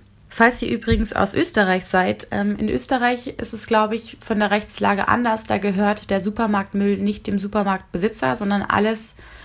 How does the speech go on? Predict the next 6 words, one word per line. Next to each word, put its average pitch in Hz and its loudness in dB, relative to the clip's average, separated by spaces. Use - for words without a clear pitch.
was 202 2
in 190 -2
den 190 -2
Müll 214 4
geschmissen 196 -4
wird, 247 0